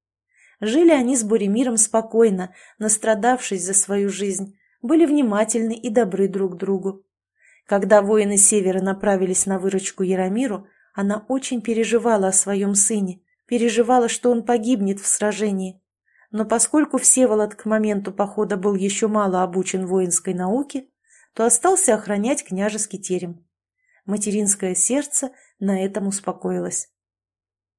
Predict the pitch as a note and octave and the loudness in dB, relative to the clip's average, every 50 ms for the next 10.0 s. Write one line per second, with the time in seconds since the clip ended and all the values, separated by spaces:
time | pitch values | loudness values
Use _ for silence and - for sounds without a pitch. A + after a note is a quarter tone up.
0 | _ _ - G#3+ G#3+ - - D4+ D4+ - - A#3 A3+ A#3 G#3+ G#3 F#3 E3+ G3 G3 | _ _ -4 -4 -4 -2 -2 -2 -2 0 0 0 2 2 0 0 -2 -2 -2 -2
1 | G3 - B3 C4+ C4+ G#3+ - - - - _ _ - - G3+ F#3+ A3 B3+ C#4+ - | -2 0 0 0 0 0 -2 -4 -4 -4 _ _ -6 -4 -2 2 2 2 4 4
2 | - - G3+ F3+ F#3 F#3 F#3 G#3 F#3+ A3 G3+ G3 G3 - - F#3+ F#3+ F#3+ G3 G3 | 2 2 2 0 -2 -2 -2 -2 -2 0 -2 -2 -2 -4 -4 -4 -2 -2 0 0
3 | F#3+ - - - F#3+ F#3 G#3+ G#3+ G#3 G3+ F#3 - - F3+ F3 - F#3+ F#3+ - F#3+ | -2 -2 -4 -6 -4 -2 -2 0 0 0 -2 -2 -2 -4 -4 -6 -6 -6 -4 -4
4 | - - F3+ E3+ E3+ - - F#3 F#3+ G3+ - - C4+ C4 - - G3 F3+ E3+ E3 | -4 -4 -6 -6 -8 -8 -8 -4 -2 -2 0 0 0 0 0 0 0 0 0 -2
5 | E3+ E3+ - - _ _ _ _ _ _ _ _ - F3+ G#3+ F#3+ G#3+ G#3+ G#3 A3 | -4 -6 -6 -8 _ _ _ _ _ _ _ _ -2 0 2 4 4 4 4 2
6 | G#3+ F#3 G3 G3 - G3+ G3 F#3+ F3+ F#3+ F#3+ A3 C4 C#4 B3+ C#4 C4 - _ - | 0 -2 -4 -4 -4 -4 -2 0 0 0 2 2 2 0 0 -2 -6 -6 _ -6
7 | B3 B3 C4+ G#3 E3+ F3 F3 F3 E3+ E3+ E3 - - _ _ _ _ _ _ _ | -4 -2 -2 -2 -2 -4 -4 -4 -4 -4 -6 -6 -8 _ _ _ _ _ _ _
8 | _ _ - G3 - B3 C#4+ E4 D#4+ C#4+ B3+ A#3+ A#3+ G#3+ A3 A3 A3+ C4 D#4 C#4 | _ _ -8 -4 2 4 4 4 4 2 0 2 2 2 2 2 2 2 0 0
9 | D4+ D4 D4 A#3+ A#3 A3+ G#3 A3 F#3+ G3+ G#3 G3 F3+ F#3 G3 G3+ G3+ G3+ - - | 0 0 0 2 0 2 2 0 0 -2 -2 -2 -2 -2 -2 -2 0 -2 -2 -4